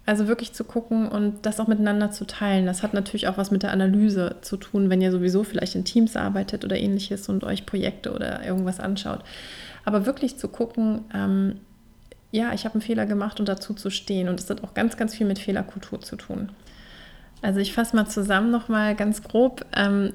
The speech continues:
die Fehlerkultur ist ein ganz wichtiges Instrument,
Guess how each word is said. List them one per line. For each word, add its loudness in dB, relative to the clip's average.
die 2
Fehlerkultur 0
ist -2
ein 2
ganz 2
wichtiges -2
Instrument, -2